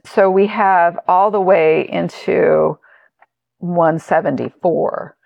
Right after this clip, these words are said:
We don't see it again until, until later, which I think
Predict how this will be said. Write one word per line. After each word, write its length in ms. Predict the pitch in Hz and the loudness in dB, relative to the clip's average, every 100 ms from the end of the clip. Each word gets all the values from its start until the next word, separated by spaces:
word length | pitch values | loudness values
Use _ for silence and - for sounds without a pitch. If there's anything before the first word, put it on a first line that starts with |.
| _ _ | _ _
We 140 | - 208 | -6 0
don't 260 | 214 - | 0 -2
see 260 | - - 240 | -8 0 2
it 140 | 196 | 4
again 440 | 160 160 156 143 139 | 2 0 -2 -2 -6
until, 680 | - 147 - 156 156 - - | -10 -12 -6 -2 -2 -4 -8
until 400 | - - - - | -14 -12 -10 -8
later, 440 | - - - - - - - - | -8 -8 -10 -14 -18 -20 -20 -6
which 200 | 190 - | -6 -2
I 140 | 214 | -2
think 720 | 214 - 285 294 254 - - | -2 -2 -2 -2 -4 -10 -20